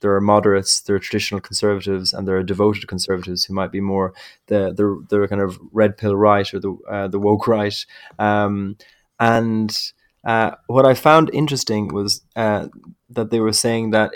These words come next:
um, that the wings, uh, the progressive activists and the devoted conservatives, they make up eight percent and six percent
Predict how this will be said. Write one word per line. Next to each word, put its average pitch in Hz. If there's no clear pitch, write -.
um, 104
that 107
the 117
wings, 110
uh, 98
the 98
progressive 113
activists 101
and 104
the 104
devoted 101
conservatives, 104
they 131
make 175
up 139
eight 135
percent 110
and 101
six -
percent 95